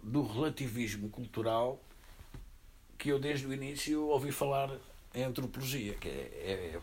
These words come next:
é a primeira, é a trave mestra, relativismo cultural, as coisas não são assim em todo o lado. E,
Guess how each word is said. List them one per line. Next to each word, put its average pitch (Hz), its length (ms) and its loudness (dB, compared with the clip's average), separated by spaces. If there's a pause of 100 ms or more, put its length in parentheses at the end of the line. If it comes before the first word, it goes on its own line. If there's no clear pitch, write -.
é 92 60 -2
a - 20 -2
primeira, 101 640 4
é 104 140 6
a 104 40 4
trave 104 400 4
mestra, 117 400 0
relativismo 131 640 0
cultural, 139 600 2
as 123 100 -2
coisas 123 340 0
não 120 200 0
são 117 180 0
assim 113 280 -2
em 113 40 -4
todo 113 220 0
o 131 60 -2
lado. 151 440 4
E, 120 100 -6